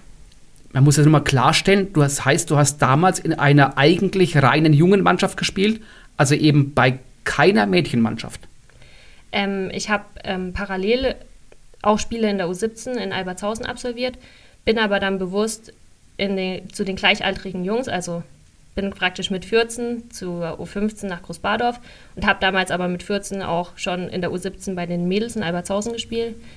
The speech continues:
Speaker 2: Genau.
Speaker 1: Ja, und, ähm, wie hast du es damals empfunden, wenn dann, äh, die Mädels, also du als Mädels bei den Jungs mitspielst?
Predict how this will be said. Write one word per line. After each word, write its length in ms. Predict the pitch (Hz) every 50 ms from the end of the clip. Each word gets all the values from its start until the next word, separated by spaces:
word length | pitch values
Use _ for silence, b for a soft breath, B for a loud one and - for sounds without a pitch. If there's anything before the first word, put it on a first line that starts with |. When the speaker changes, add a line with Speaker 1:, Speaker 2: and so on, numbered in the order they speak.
| B B B B B B B
Speaker 2:
Genau. 320 | - - 175 170 160 - 170 - - - - - - - - - - - - - - - -
Speaker 1:
Ja, 240 | 120 117 107 113 123
und, 220 | 127 123 123 -
ähm, 340 | - 131 127 127 123 123 117 123 131 - 147 139
wie 160 | 143 139 127
hast 160 | 131 143 147 -
du 40 |
es 60 | 147 -
damals 300 | - 139 139 139 139 -
empfunden, 560 | - 139 131 - 143 151 175 170 202 190 170
wenn 180 | 151 147 147
dann, 360 | 143 139 135 135 139 139 139 B B B B B B B B B B B
äh, 420 | - - 131 123 123 123 123 127 127 123 - - - - - - 80 - - - -
die 100 | 139 135
Mädels, 420 | 131 127 127 - 175 160 180 180 160
also 140 | 147 131
du 160 | 131 143 151 160
als 160 | 139 139 139
Mädels 420 | 139 139 143 147 170 165 - -
bei 140 | - - 135
den 160 | 131 131 131
Jungs 320 | 127 143 165 190 175 - -
mitspielst? 720 | 180 180 - - - 196 202 226 240 - - - - -